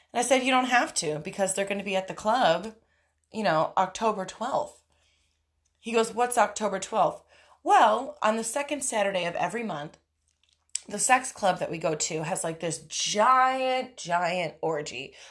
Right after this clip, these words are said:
like, a hundred couples. So I'm talking, like, two hundred, maybe two hundred and fifteen people if you count the single guys. And everybody's there. The club is popping, packed, you know, elbow to elbow.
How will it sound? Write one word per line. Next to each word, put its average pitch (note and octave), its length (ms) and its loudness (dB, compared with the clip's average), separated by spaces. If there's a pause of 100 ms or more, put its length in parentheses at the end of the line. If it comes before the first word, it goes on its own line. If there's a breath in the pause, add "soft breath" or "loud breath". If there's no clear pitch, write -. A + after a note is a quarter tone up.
(120)
like, E3+ 320 -4
a D#3+ 40 0
hundred C4+ 400 2
couples. G#3+ 460 2
So G#3+ 80 2
I'm G#3+ 120 2
talking, F3 300 -2
like, D#3 200 -6
two C#4+ 160 -2
hundred, A3+ 480 -2 (260 loud breath)
maybe G#3+ 180 -2
two A#3+ 200 -4
hundred A3+ 320 -2
and G#3 100 -4
fifteen G#3 400 -6
people F#3+ 380 2
if F3+ 160 0
you D#3+ 60 -6
count E3+ 240 -8
the E3+ 60 -14
single F3 300 -6
guys. D#3 380 -4 (680 loud breath)
And G#3+ 460 2 (140)
everybody's B3+ 880 2
there. D#3+ 340 2
The - 80 -10
club F#3 260 -2
is - 140 -6
popping, A3 600 -2
packed, G3+ 600 -2
you G3 100 -10
know, F#3 240 2
elbow G3 300 4
to F3+ 120 0
elbow. E3+ 580 2